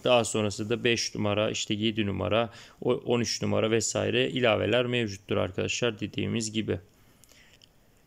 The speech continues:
Gelelim beşinci koşuya, on yedi handikap bir yarış arkadaşlar. Ee, dört yukarı Arap atlarını izleyeceğiz. Bin dört yüz mesafe kum pistte.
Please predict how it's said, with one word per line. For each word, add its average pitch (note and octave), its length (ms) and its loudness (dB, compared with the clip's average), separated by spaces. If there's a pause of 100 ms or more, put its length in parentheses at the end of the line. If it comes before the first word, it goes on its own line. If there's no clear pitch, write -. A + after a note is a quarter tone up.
(200)
Gelelim C#3+ 440 6
beşinci D3 440 2
koşuya, C#3 460 2
on C3 120 2
yedi C3 220 2
handikap A#2+ 520 0
bir A#2+ 60 2
yarış A2 220 0
arkadaşlar. A#2 840 0
Ee, G#2+ 400 2
dört B2+ 280 2
yukarı A#2 440 2
Arap A2 280 2
atlarını G2+ 400 0
izleyeceğiz. A2 480 0
Bin G#2+ 160 0
dört F#2 240 -2
yüz G2 100 -6
mesafe F#2+ 420 -4
kum G2 280 -4
pistte. C#3+ 420 -2